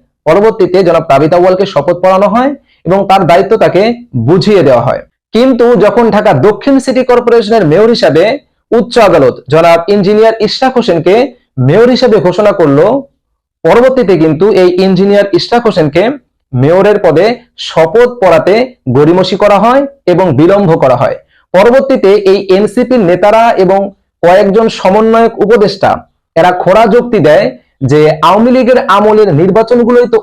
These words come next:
অবৈধ ছিল, সুতরাং সে অবৈধ নির্বাচনের প্রার্থী বা সেই অবৈধ নির্বাচনের মাধ্যমে একজন মানুষ সে কিভাবে বৈধ প্রার্থী হয়, এই রকম যুক্তি দিয়ে তারা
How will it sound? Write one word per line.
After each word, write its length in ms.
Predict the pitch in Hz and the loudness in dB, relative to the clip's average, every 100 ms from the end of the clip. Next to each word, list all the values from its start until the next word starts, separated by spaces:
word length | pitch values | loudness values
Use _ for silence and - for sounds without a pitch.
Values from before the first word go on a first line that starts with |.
| 156 | 0
অবৈধ 360 | 147 175 180 151 | 2 0 0 -2
ছিল, 180 | 143 117 87 - _ - | -2 -6 -8 -14 _ -6
সুতরাং 440 | 185 185 233 190 233 - - | -2 0 2 2 0 -6 -14
সে 140 | - 208 160 165 | -4 -2 2 2
অবৈধ 340 | 175 254 262 262 | 2 2 2 2
নির্বাচনের 580 | 240 226 226 233 226 208 | 2 0 0 0 0 0
প্রার্থী 500 | - 170 185 - 175 220 - _ | 0 -2 -2 -2 -2 -2 -8 _
বা 100 | 160 | -4
সেই 200 | 151 196 160 | 0 0 0
অবৈধ 360 | 180 226 240 233 | 2 2 2 0
নির্বাচনের 560 | 208 190 196 196 190 | 0 0 0 0 0
মাধ্যমে 420 | 170 165 202 208 180 - _ _ | 0 -2 0 0 0 -4 _ _
একজন 300 | 151 151 185 | -2 0 0
মানুষ 340 | 151 160 190 185 - - _ | 0 0 0 -2 -6 -18 _
সে 120 | - 196 190 | -4 -2 -2
কিভাবে 340 | 190 208 208 151 | -2 0 0 0
বৈধ 260 | 127 180 185 | 0 0 0
প্রার্থী 300 | 196 143 135 | 0 -2 -2
হয়, 200 | 123 - - _ _ | -6 -6 -8 _ _
এই 160 | 185 240 | 0 2
রকম 240 | 247 262 220 | 2 2 2
যুক্তি 320 | 165 190 262 | 0 -2 -2
দিয়ে 200 | 202 180 | 2 2
তারা 200 | 185 196 | 2 0